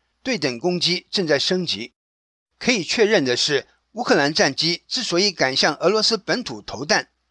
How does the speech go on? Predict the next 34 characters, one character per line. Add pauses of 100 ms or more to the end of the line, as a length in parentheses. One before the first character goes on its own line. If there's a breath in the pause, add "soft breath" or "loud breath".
(240)
还
是
因
为
最
近
海
马
斯
对
别
尔
哥
罗
德
一
系
列
狂
风
暴
雨
的
打
击， (440)
让
该
州
的
S
三
百、
四
百